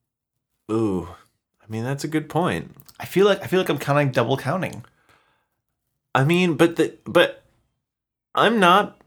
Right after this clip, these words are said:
Speaker 1: I don't think that because negligence and, um, disregard for human life are different than if I try and overthrow somebody.
Speaker 2: Mm-hmm.
Speaker 1: And, or slash get them fired.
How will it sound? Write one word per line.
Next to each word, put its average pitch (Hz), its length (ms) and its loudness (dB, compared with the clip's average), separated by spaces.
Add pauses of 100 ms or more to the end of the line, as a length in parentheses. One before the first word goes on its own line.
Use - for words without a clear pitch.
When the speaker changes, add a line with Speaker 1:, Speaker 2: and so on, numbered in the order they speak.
Speaker 1:
I 165 80 2
don't 165 340 2
think 190 220 -2
that 202 300 0
because 135 840 0
negligence 107 1120 0 (240)
and, 87 720 -6 (420)
um, 85 320 -2
disregard 107 560 2
for - 80 -6
human 98 360 -4
life 95 360 0
are 87 260 -2 (200)
different 107 560 0 (120)
than 101 200 0
if 95 120 0
I 104 120 4
try 110 240 2
and 101 100 0
overthrow 95 480 -2
somebody. - 480 -8 (340)
Speaker 2:
Mm-hmm. 120 340 0 (260)
Speaker 1:
And, 104 160 0
or 131 240 6
slash 92 360 2
get - 180 -6
them 78 100 -10
fired. - 460 -6